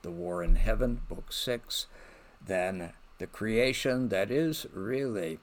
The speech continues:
a counterbalancing of the fall of the rebel angels.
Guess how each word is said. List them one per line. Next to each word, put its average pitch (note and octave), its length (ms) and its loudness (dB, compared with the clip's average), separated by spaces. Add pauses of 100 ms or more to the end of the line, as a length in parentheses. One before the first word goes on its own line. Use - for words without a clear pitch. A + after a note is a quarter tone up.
(520)
a G#2+ 120 0
counterbalancing G2 1080 -2 (680)
of - 160 -6
the G2 80 -4
fall A2+ 320 4
of G2 100 -6
the E2+ 100 -6
rebel E2 440 -6
angels. D#2 800 -10